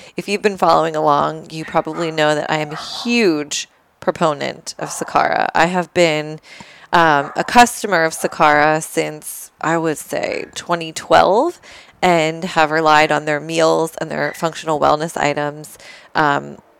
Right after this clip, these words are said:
consistently since then, since my days in Philly,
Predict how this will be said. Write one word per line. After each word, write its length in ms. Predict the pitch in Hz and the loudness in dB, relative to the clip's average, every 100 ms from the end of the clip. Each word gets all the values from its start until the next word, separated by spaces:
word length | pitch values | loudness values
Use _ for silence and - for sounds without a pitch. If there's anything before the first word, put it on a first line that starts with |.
| _ | _
consistently 920 | - 175 - - 202 - 151 - 143 | -10 -10 -4 0 0 -2 -8 -8 -12
since 300 | 139 151 147 | -10 -12 -6
then, 260 | - - - | -4 -4 -6
since 220 | 165 151 | -12 -6
my 140 | 156 | -4
days 320 | 151 151 143 - | -2 -2 -2 -6
in 100 | 160 | 0
Philly, 520 | 233 220 202 190 | 4 6 4 0